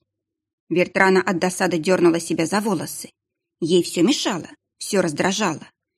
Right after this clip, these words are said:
Письмо категорически отказывалось сочиняться. «В прошлый раз я так быстро написала записку», недоумевала она.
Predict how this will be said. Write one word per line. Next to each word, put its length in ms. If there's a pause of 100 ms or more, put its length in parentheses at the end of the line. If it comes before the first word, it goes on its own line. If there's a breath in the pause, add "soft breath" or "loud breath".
(200 soft breath)
Письмо 340
категорически 760
отказывалось 760
сочиняться. 720 (1160)
«В 140
прошлый 440
раз 260
я 140
так 180
быстро 340
написала 540
записку», 640 (420)
недоумевала 760
она. 320